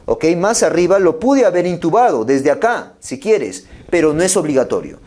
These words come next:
Donde sí es obligatorio es acá. Acá sí tienes que intubarlo, ¿ok? Luego te pregunta,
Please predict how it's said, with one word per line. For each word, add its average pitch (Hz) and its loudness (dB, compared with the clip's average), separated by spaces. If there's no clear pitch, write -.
Donde 139 0
sí 214 0
es 247 0
obligatorio 143 2
es 117 -4
acá. 127 -4
Acá 269 -2
sí 170 -6
tienes 139 -4
que 131 -10
intubarlo, 90 -6
¿ok? 104 -4
Luego 190 2
te 185 -2
pregunta, 160 0